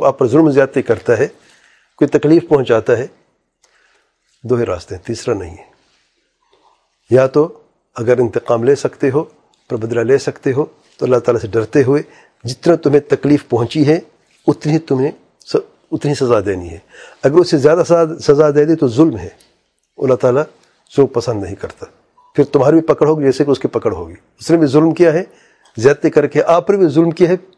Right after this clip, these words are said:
بدلے میں زیادتی کر کے۔ دونوں برابر ہوئے کہ نہیں؟ برابر ہوئے۔ تو پھر کرنا کیا چاہیے؟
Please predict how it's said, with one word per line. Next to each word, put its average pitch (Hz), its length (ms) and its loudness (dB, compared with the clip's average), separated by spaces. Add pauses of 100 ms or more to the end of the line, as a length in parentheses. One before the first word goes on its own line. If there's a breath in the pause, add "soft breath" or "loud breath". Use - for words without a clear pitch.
بدلے 135 260 2
میں 151 100 4
زیادتی 120 320 -2
کر 98 180 -10
کے۔ - 120 -20 (360)
دونوں 135 160 2
برابر 131 300 2
ہوئے 143 140 2
کہ 135 140 0
نہیں؟ 131 100 -4 (340)
برابر 107 280 0
ہوئے۔ 92 160 -16 (1000 soft breath)
تو 127 80 -2
پھر 156 200 0 (380)
کرنا 135 220 2
کیا 143 220 0
چاہیے؟ 107 320 -2